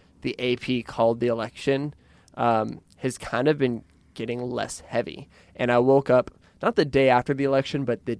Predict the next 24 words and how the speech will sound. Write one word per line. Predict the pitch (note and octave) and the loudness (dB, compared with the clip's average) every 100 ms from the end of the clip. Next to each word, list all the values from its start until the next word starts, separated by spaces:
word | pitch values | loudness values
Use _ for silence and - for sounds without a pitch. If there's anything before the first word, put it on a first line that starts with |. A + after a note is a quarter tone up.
| _ | _
day | - A2+ A#2 - | 0 2 2 0
after | A2+ G#2 - C#3 | -6 -8 -4 -4
the | C3 | 0
day | C#3 | 2
after | C3+ - C#3 | 2 0 -4
the | C#3+ | -2
election. | C#3+ - D3 D3+ - _ - _ - | -2 -2 -4 -4 -8 _ -20 _ 0
Um, | B2+ B2 B2 B2+ _ _ _ _ - | 4 4 0 -12 _ _ _ _ -4
and | D3 C#3+ | -2 2
I | C3+ | 2
woke | C3+ F3+ - | 4 2 4
up, | C#3+ - - | 2 2 -8
instead | C#3 - C#3 | -12 -4 -2
of | C3+ | -2
feeling | C#3 C3+ B2+ B2+ B2+ - _ _ _ _ _ _ _ _ _ _ | 0 0 0 -4 -8 -12 _ _ _ _ _ _ _ _ _ _
in | C3 A#2+ | -10 -8
despair | A2+ - - A#2+ B2+ C3+ C3 B2+ _ _ _ - | -6 -8 -4 2 4 6 4 -2 _ _ _ -6
or | B2+ A2+ | 2 2
frustration | - A2+ - D#3+ D#3+ - C3 | 2 -8 -4 4 4 4 -2
or | A#2 | 0
anger, | D3 C#3+ C#3+ C3 _ - - - | 0 0 0 0 _ -20 -10 4
I | C3 | 8
woke | C#3 C3+ - | 8 6 4
up | B2 | 0